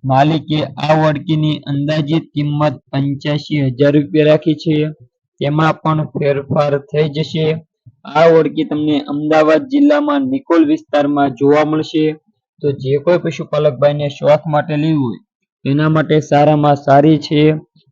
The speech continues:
માલિકનો નંબર સ્ક્રીન ઉપર આપેલો છે, અઠ્ઠાણું અઠ્ઠાણું જીરો આઠ એઠ્યાસી બ્યાસી. આ નંબર ઉપર કોલ કરી તમે આ ઓરિજિનલ ગીર નસલની ઓળકી વિશે વધુ માહિતી મેળવી શકો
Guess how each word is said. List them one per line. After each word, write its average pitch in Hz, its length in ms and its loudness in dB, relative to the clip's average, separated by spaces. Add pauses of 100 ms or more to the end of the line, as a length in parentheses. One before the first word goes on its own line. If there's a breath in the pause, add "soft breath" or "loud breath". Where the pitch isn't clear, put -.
માલિકનો 151 560 0
નંબર 147 400 0
સ્ક્રીન 147 420 -2
ઉપર 151 280 -4
આપેલો 151 520 0
છે, 151 220 -4 (600)
અઠ્ઠાણું 156 680 -2
અઠ્ઠાણું 151 560 -4
જીરો 143 260 -2
આઠ 147 260 0 (100)
એઠ્યાસી 147 600 -4
બ્યાસી. 147 420 -4 (600)
આ 143 180 0
નંબર 160 340 0
ઉપર 156 380 -2
કોલ 294 300 2
કરી - 280 -4 (360)
તમે 151 200 -2
આ 143 120 4
ઓરિજિનલ 151 600 2
ગીર 143 260 0
નસલની 156 640 -4
ઓળકી 147 400 -4
વિશે 151 220 -6
વધુ 135 280 -2
માહિતી 151 440 -2
મેળવી 143 400 -4
શકો 160 220 -6